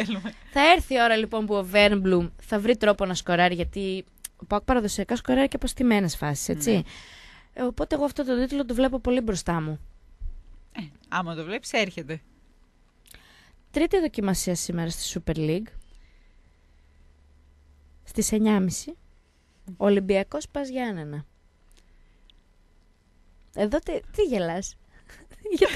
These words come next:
Speaker 2: γελάς;
Speaker 1: <laughs>
Speaker 2: Όχι, πες γιατί γελάς.
Speaker 1: Ε.
Speaker 2: Λοιπόν, το πρώτο πράγμα που έρχεται στο μυαλό, όπως βλέπω έτσι τον πίνακα στην επίσημη σελίδα της Super League, είναι ότι στην πρώτη γραμμή βλέπεις Παναθηναϊκό και αεκ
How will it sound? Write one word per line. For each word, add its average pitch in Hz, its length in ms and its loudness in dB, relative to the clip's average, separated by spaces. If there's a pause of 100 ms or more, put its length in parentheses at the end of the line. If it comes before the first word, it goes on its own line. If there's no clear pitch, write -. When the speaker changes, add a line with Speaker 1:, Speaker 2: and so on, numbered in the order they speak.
(160)
Speaker 2:
γελάς; 202 320 6 (380)
Speaker 1:
<laughs> - 420 -8
Speaker 2:
Όχι, 494 120 2
πες 494 200 10
γιατί 440 180 6
γελάς. 415 400 4 (1080)
Speaker 1:
Ε. 240 1000 -2 (1000)
Speaker 2:
Λοιπόν, 220 260 4 (500)
το 220 100 2
πρώτο 311 200 8
πράγμα 302 300 6
που 240 140 0
έρχεται 269 260 2
στο 220 120 -2
μυαλό, 208 240 6
όπως 214 220 4
βλέπω 202 240 2
έτσι 196 160 0
τον 175 120 -2
πίνακα 165 540 2
στην 147 640 -2
επίσημη 180 360 -4
σελίδα 165 320 0
της - 200 -10
Super 175 180 -2
League, 151 260 0 (480)
είναι 262 200 2
ότι 208 100 0
στην - 160 -6
πρώτη 220 220 4
γραμμή 208 260 2
βλέπεις 185 340 0
Παναθηναϊκό 185 840 2 (380)
και 196 180 4
αεκ 190 300 6